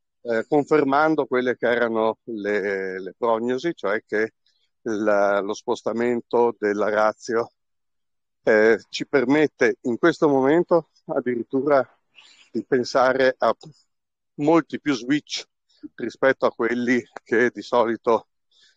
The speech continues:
vengono ipotizzati o pronosticati. Quindi è molto positivo e, e soprattutto per chi aveva già fatto i suoi acquisti di metalli preziosi in precedenza,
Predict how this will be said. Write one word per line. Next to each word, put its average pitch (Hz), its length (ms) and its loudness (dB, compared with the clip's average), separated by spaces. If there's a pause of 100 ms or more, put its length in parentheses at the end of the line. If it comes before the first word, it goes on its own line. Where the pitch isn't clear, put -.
(220)
vengono 110 640 2 (360)
ipotizzati 110 760 -2
o 113 80 0
pronosticati. 101 840 -8 (800)
Quindi 127 320 -2
è 113 140 4
molto 123 360 0
positivo 123 680 -4 (420)
e, 117 580 -2
e - 100 -12
soprattutto 120 800 -4 (460)
per 107 200 -4
chi 131 280 -4 (400)
aveva 101 680 0
già 101 300 0
fatto - 480 -6
i 95 60 -8
suoi 107 220 -2
acquisti 98 600 -10 (500)
di 101 120 -8
metalli 104 360 -4
preziosi 104 500 -4
in 95 100 -6
precedenza, 113 720 -4